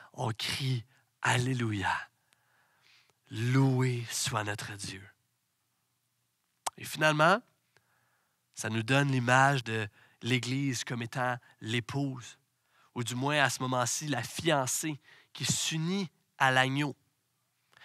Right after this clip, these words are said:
Et je sais qu'il y a peut-être plusieurs hommes que tu te dis, « Wow, ouais, c'est pas très mach-, c'est pas très masculin cette image-là. » Mais en même temps, il y a plusieurs femmes qui se disent, « Ouais,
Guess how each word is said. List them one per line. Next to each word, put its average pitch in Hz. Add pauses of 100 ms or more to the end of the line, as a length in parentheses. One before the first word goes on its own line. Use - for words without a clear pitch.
(180)
Et 156
je 143
sais 170
qu'il 143
y -
a 123 (360)
peut-être 147
plusieurs 143
hommes 156
que 127
tu -
te -
dis, « 123
Wow, 113
ouais, 113
c'est -
pas 117
très 131
mach-, 117
c'est -
pas 123
très 143
masculin 131
cette -
image-là. » 135 (600)
Mais 127
en 127
même 127
temps, 143
il 147
y -
a 117
plusieurs 127
femmes 143
qui 117
se 110
disent, « 120
Ouais, 117